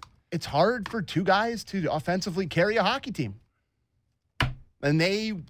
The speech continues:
re-, like, Connor was unbelievable, and he did it, but Draisaitl just slowed down, and it, who could blame him?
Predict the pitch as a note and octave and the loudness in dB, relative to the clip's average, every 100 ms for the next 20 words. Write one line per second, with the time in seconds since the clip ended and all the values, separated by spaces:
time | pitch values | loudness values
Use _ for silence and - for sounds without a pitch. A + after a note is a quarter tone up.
0 | - B2+ F3 E3+ D3+ - A3+ B3 A3+ G#3+ | -8 -2 -2 -2 -6 0 0 2 0 -2
1 | - G3+ G#3+ E3 A3+ G3 C3 B2+ F3 G3+ | -2 -2 0 -2 -2 -4 -4 -4 0 0
2 | G3+ E3 C3 E3 B3 F3+ F3 E3 E3 - | 0 -4 -2 0 2 2 0 -2 -6 -2
3 | D#3 F#3 D3 B3 D#3 B2+ A#2 - _ _ | 0 2 0 0 -2 -4 -6 -12 _ _
4 | _ _ - A3+ A#3+ D#3+ C4+ F#4+ | _ _ 0 2 4 4 4 0